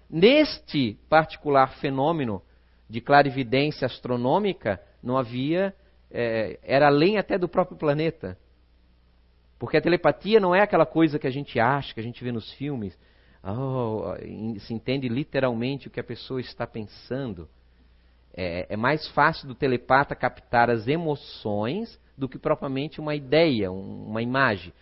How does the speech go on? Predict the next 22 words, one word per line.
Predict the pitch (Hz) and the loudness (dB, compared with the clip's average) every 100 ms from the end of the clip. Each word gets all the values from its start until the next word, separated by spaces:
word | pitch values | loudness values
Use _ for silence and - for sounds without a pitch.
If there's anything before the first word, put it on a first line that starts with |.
| _ | _
Havendo, | - 120 139 196 196 | 0 2 2 0 -2
sim, | - 185 123 - _ _ _ | -4 -2 -2 -6 _ _ _
alguns | 95 101 110 165 190 143 - - _ _ _ _ _ _ _ - | -6 -4 -2 -2 0 -4 -8 -20 _ _ _ _ _ _ _ -6
anímicos | 120 127 180 196 151 - 98 85 - - _ _ _ _ _ _ | -2 2 2 2 0 -4 -10 -14 -16 -20 _ _ _ _ _ _
extremamente | - - 160 180 165 175 - _ _ | -18 -2 0 2 0 -4 -8 _ _
poderosos | 180 170 151 147 135 92 85 - - _ _ _ | 0 4 8 8 6 2 -12 -18 -20 _ _ _
nos | 104 - | -16 -8
tempos | - 127 - | -6 -6 -6
passados | 104 101 - 139 185 156 | -6 -4 2 4 4 0
pre-, | - 143 - | -14 -12 -8
e, | 120 117 113 107 | -6 -4 -6 -8
e | - _ | -10 _
da | 104 107 | -8 -8
século | - 135 131 123 101 | -2 -2 -2 -6 -8
dezenove, | - 98 107 101 123 156 120 | -10 -8 -4 0 4 4 4
século | - 127 110 98 | -4 -6 -6 -12
vinte, | 92 143 165 - | -6 -6 -6 -6
na | 113 | -8
atualidade | - 117 107 113 120 107 | -2 -2 0 2 2 0
ainda | 107 123 101 | -6 -2 0
há | 101 131 - _ _ _ _ _ _ | 0 0 -6 _ _ _ _ _ _
alguns. | - 90 92 139 156 - | -12 -10 -6 -8 -10 -16